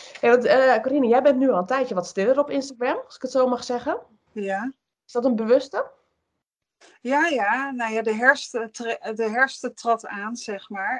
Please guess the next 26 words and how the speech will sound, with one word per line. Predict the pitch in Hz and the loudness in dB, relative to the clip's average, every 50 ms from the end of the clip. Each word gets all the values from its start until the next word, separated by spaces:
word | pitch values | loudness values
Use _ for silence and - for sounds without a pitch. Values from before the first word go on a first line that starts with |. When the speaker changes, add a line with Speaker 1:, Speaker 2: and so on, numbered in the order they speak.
| - | -10
Speaker 2:
En, | - 208 214 208 202 | -14 -14 -14 -14 -14
ehm, | - - 208 214 202 202 202 196 202 202 208 208 _ _ _ - _ _ _ _ _ _ _ _ _ _ _ | -16 -14 -12 -10 -10 -10 -12 -14 -18 -20 -20 _ _ _ _ -20 _ _ _ _ _ _ _ _ _ _ _
ik | - 214 220 220 | -10 -8 -6 -6
had | 226 226 | -6 -8
het | 220 202 | -8 -8
heel | 202 214 226 247 233 - | 0 2 2 2 2 0
erg | - 226 220 - | -2 -2 -2 -2
niet, | - 233 247 - - - | -4 -4 -4 -4 -6 -14
eh, | - - 220 | -12 -8 -6
naar | 208 208 208 202 208 | -4 -2 -2 -2 -2
mijn | 202 202 | -4 -6
zin | 185 208 240 277 | -6 -4 -4 -4
op | 330 320 | -4 -4
mijn | 247 214 190 | -6 -10 -6
werk. | 185 190 180 208 262 330 359 _ _ _ _ _ _ | -2 0 2 2 2 0 0 _ _ _ _ _ _
Ik, | _ - 214 214 - - | _ -14 -14 -12 -4 -2
eh, | 214 208 | -2 -2
z-, | 202 202 - 226 | -2 -6 -6 -8
ik | - - - 208 | -6 -6 -6 -4
werk | 196 214 214 214 | 0 0 0 0
zelf | - - - 220 214 214 - | -2 -2 0 0 0 -2 -6
in | - 208 | -12 -10
de | 196 196 202 202 | -8 -8 -8 -8
zorg- | 196 - 220 208 214 - | -6 -6 -6 -6 -6 -8
en | 208 196 | -12 -8
welzijnssector. | 196 202 214 220 220 240 226 220 - - 233 220 _ - 233 226 240 269 339 359 | -6 -6 -6 -6 -6 -10 -10 -8 -6 -6 -6 -6 _ -4 -2 -2 -2 -2 -4 -6